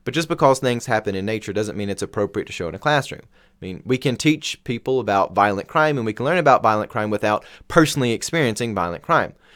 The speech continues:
We can teach people about, you know, terrible things that happen, terrible family tra-, tragedies, medical tragedies, without just thrusting that in front of children. There's a lot more ways to learn about stuff than to just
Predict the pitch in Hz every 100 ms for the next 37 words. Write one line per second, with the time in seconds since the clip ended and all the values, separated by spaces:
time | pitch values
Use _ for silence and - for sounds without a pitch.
0 | _ - 117 117 135 127 - 123 123 113
1 | 107 104 - - 107 95 - 120 113 107
2 | 120 135 135 107 123 127 180 170 143 101
3 | 95 - 131 135 131 135 131 - - 131
4 | 127 131 120 104 120 123 127 127 123 117
5 | 117 107 - 117 117 - - _ 123 113
6 | - - 143 143 131 110 98 101 98 92
7 | - 180 113 101 101 104 131 143 139 117
8 | 113 113 110 101 120 101 95 - 95 90
9 | - - 101 92 92 98 -